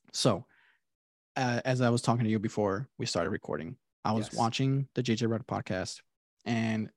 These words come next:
Speaker 1: um, he had Joakim Noah on there. And it was a great interview. I love Joakim. Joakim is one of my favorite,
Speaker 2: He
Speaker 1: not
Speaker 2: just
Speaker 1: just
Speaker 2: keeps it
Speaker 1: Bulls,
Speaker 2: real.
Speaker 1: but one of the, my favorite players ever.
Speaker 2: He keeps it real. And one of the
Speaker 1: Um,
Speaker 2: most hated, dude. He was
Speaker 1: <laughs>
Speaker 2: Draymond,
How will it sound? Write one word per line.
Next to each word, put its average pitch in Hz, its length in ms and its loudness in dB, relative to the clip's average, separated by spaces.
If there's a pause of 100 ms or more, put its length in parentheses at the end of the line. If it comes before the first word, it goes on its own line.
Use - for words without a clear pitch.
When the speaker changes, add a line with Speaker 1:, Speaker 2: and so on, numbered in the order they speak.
(220)
Speaker 1:
um, 101 480 0 (220)
he 131 120 -2
had 104 120 0
Joakim 160 260 2
Noah 120 160 4
on 95 120 0
there. 90 180 -4 (1040)
And 117 220 4
it - 40 6
was 196 100 10
a 185 40 6
great 165 220 10
interview. 107 320 4 (460)
I 117 60 4
love 110 160 2
Joakim. - 360 -6 (160)
Joakim 120 200 -2
is 113 100 -2
one 107 100 -2
of 98 100 -6 (140)
my 110 100 -4
favorite, 101 280 -6 (840)
Speaker 2:
He 147 80 0
Speaker 1:
not 147 60 8
Speaker 2:
just 170 80 6
Speaker 1:
just 156 60 2
Speaker 2:
keeps 127 140 6
it 131 40 12
Speaker 1:
Bulls, 127 100 10
Speaker 2:
real. 117 420 6 (240)
Speaker 1:
but 117 100 2
one 123 160 4
of 117 100 4
the, 110 200 -2
my 127 100 0
favorite 113 200 4
players 107 260 0
ever. - 220 -2 (560)
Speaker 2:
He - 100 -20
keeps - 240 -4
it 123 60 -4
real. 95 280 -8 (320)
And 165 160 8
one 208 140 12
of 247 80 12
the 214 40 12
Speaker 1:
Um, 202 40 12
Speaker 2:
most 190 180 10
hated, 147 320 8
dude. 104 160 -6
He 151 160 6
was 196 240 6
Speaker 1:
<laughs> 160 280 8
Speaker 2:
Draymond, 165 580 6